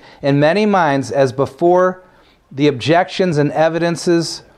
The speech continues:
were brought before them. There are some who take many things for granted, and assertions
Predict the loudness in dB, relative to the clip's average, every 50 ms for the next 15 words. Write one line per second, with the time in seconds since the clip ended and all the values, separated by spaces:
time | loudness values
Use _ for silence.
0 | _ _ _ _ _ _ _ _ _ -4 0 2 2 2 2 0 -4 -4 -2 0
1 | 2 2 2 0 -2 -4 -6 -6 -2 0 0 2 2 2 2 0 -2 -4 -6 -12
2 | -18 -20 -14 -4 0 0 0 2 2 0 0 0 -2 -4 -2 0 2 2 2 2
3 | 0 0 0 0 0 0 0 0 0 0 -2 -4 -2 -2 0 0 0 -2 -2 -2
4 | 0 0 2 2 2 0 -2 -4 -4 -4 -2 0 0 0 0 2 0 0 -2 -2
5 | -4 -8 -20 -20 _ _ _ _ _ _ _ _ _ _ _ _ _ -20 -8 -2
6 | -2 -2 -2 0 0 0 0 0 0 -2 -4 -2 0 2 2 2 2 2 0 0
7 | 0 0 -2 -4 -6 -10 -14